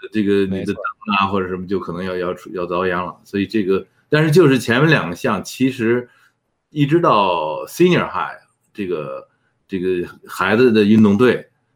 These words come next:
Speaker 1: 主要失分还是，还是垫球和托球。
Speaker 2: 哎。
Speaker 1: 实际上扣球相对没那么重要，虽然它很好看，很过瘾哈。我们给孩子上课的时候也是，几乎每堂课都让他们狠狠地砸两下，过过瘾。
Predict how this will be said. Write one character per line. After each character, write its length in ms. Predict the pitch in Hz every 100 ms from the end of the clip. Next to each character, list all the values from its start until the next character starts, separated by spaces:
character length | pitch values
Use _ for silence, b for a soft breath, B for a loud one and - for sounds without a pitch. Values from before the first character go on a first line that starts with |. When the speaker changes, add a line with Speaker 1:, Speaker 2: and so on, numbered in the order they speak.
| _
Speaker 1:
主 200 | - 98
要 140 | 110 117
失 240 | - 123
分 240 | 110 123
还 160 | 104 87
是， 360 | 107 95 73 -
还 180 | 90 113
是 160 | 120
垫 280 | - 117 85
球 180 | 73 73
和 100 | 78
托 200 | 73 85
球。 240 | 80 - - _ _ _ -
Speaker 2:
哎。 200 | 64 _ _ _
Speaker 1:
实 80 | 110
际 140 | 123
上 180 | 139 113
扣 240 | - 147 110
球 480 | 87 82 92 98 b b b
相 320 | - 135 123
对 140 | 120 98
没 220 | 85 92
那 100 | 104
么 100 | 78
重 200 | 76 73
要， 80 | 73 _ _ _ _ _ _ _ _
虽 180 | 127
然 100 | 123
它 60 | 123
很 100 | 117 - -
好 140 | - -
看， 240 | 120 92
很 160 | 78 76
过 200 | 110 90
瘾 260 | 69 62 60
哈。 280 | 90 85 - b b
我 140 | 95 98
们 120 | 120
给 120 | 113
孩 80 | 92
子 260 | - -
上 80 | 95
课 240 | - 117 85
的 80 |
时 100 | 78
候 160 | 76 95
也 140 | 73
是， 260 | 71 92 85 b b b
几 160 | - 113
乎 100 | 123
每 200 | 98 78
堂 160 | 80
课 100 | 101
都 100 | 98
让 200 | 107 92
他 100 | 92
们 100 | 104
狠 240 | 90 78 76
狠 140 | 104
地 80 | 95
砸 240 | - 85
两 240 | 98 80 78
下， 160 | 82 -
过 180 | 104
过 120 | 95
瘾。 100 | 82